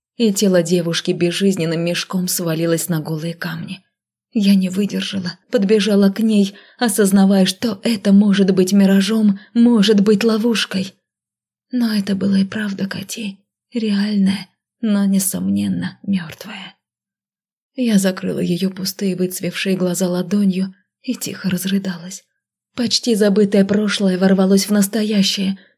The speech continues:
подарило надежду и забрало все обратно. И заберет еще больше, если я продолжу размазывать сопли. Мир мертвых.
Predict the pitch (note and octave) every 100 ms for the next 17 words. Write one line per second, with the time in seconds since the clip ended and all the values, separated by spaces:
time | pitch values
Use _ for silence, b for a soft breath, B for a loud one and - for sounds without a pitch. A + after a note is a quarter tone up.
0 | - A3 G3+ G3+ G3 F#3+ F#3+ F#3 G#3 F#3
1 | G3 G3 G3+ G#3 F#3 F#3 F#3+ G3+ F#3+ -
2 | G3 G3 F#3+ F3+ - F#3 G3 _ _ _
3 | _ B3 G#3+ F#3+ E3+ F3+ F#3 F3+ F#3 F#3
4 | G#3 G3+ G3 G3 F3+ - F#3+ - _ _
5 | G#3+ F3 - F3 E3 D#3+ D#3+ D#3+ F3+ E3+
6 | E3+ E3 E3 E3 D#3 D#3+ F#3 - F3+ -
7 | E3+ - _ _ _ _ _ _ _ _
8 | _ - A3+ G#3+ G#3 A3 G#3+ F#3+ - -
9 | F2+